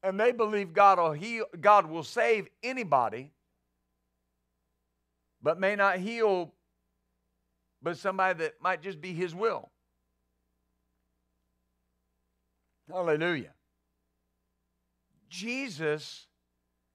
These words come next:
never failed to heal those that would believe. Now, why was that?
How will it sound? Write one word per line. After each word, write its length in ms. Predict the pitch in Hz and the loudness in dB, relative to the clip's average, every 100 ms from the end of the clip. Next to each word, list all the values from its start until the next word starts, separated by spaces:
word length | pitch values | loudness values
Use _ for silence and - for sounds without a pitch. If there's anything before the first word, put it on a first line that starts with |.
| _ _ _ | _ _ _
never 460 | 151 196 233 214 | -4 0 2 0
failed 440 | 175 208 214 196 160 | -2 0 0 0 -6
to 60 | |
heal 300 | 147 196 196 | -10 -6 -6
those 300 | 156 156 139 | -4 -4 -6
that 160 | 127 135 | -12 -10
would 180 | 135 107 | -12 -10
believe. 400 | 147 160 117 82 _ _ _ _ _ _ _ _ _ _ _ _ _ _ _ _ _ _ _ _ _ _ _ _ _ _ _ _ _ _ _ _ _ _ _ _ _ _ _ _ _ _ _ _ _ _ _ _ - | -10 -10 -12 -16 _ _ _ _ _ _ _ _ _ _ _ _ _ _ _ _ _ _ _ _ _ _ _ _ _ _ _ _ _ _ _ _ _ _ _ _ _ _ _ _ _ _ _ _ _ _ _ _ -4
Now, 160 | 147 | 0
why 360 | 156 185 226 226 | 0 2 2 2
was 400 | 185 202 190 127 | 0 -2 -2 -4
that? 280 | 123 87 | -6 -6